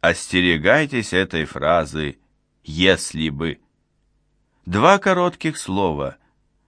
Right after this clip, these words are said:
вроде бы совсем невинных, однако стоит вам начать размышлять над тем, что могло бы произойти, но не произошло, как они вонзятся в вас стальными крючьями,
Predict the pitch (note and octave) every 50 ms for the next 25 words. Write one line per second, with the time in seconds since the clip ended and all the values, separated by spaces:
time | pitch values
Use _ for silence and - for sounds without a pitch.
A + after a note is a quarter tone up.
0 | _ _ _ _ - - A2+ A#2+ A#2 A2+ A#2 A2 A2 G#2 G2 - G2+ F2 D#2+ -
1 | - - A2+ A2 G#2 G2 F#2+ F#2 F2 D#2+ E2 F2 F2 E2+ E2+ E2 D#2+ E2 D2+ D2
2 | - - - _ _ _ _ _ _ _ _ _ _ _ - F2 F#2+ G#2+ A#2 A2
3 | - A2+ G#2 - - A#2 A#2+ A#2 G2+ E2+ F#2 F#2+ G2 F#2+ F2+ F2+ F2 E2 - G2
4 | F#2+ E2+ - E2+ E2+ E2 E2+ E2+ E2 D#2 - F#2 F#2+ F#2+ F#2 - F#2 E2+ E2+ D#2+
5 | - - F2 F2+ F#2+ F2 D#2 - - - _ - A2+ A2+ A2+ - F#2+ F2+ F2 E2
6 | D2+ F2+ F#2 F#2+ G2 A2+ A2+ G2+ E2+ D#2+ F#2 G#2 F2+ C#2+ - E2+ F2 F2+ F2 D#2+
7 | D#2 F2 E2+ E2 D#2+ - - G#2+ G#2 F2 D#2 F2+ F#2 F2+ E2 D#2 - - D#2 D#2
8 | D#2+ D#2 D2 D#2+ D#2 C#2+ - - C#2+ F2+ G#2+ B2 D#3 - - _ _ _ _ _
9 | _ _ _ _ _ _ _ _ _ _ _ _ _ - C3 C#3 - D#3+ D#3 E3
10 | E3+ C#3+ C#3+ D#3 C#3+ A#2+ G#2+ B2+ D#3+ E3 D#3+ - - - D3 C#3+ B2+ B2+ C#3 D#3+
11 | D#3 C#3 - - - - C3 C#3 C3+ B2+ C#3 D3+ D#3 D3+ D3 C#3+ C#3 - - A2+
12 | C3 D#3+ E3 C#3+ - - - D3 D3 C#3 C3+ C3+ G#2+ F2 - -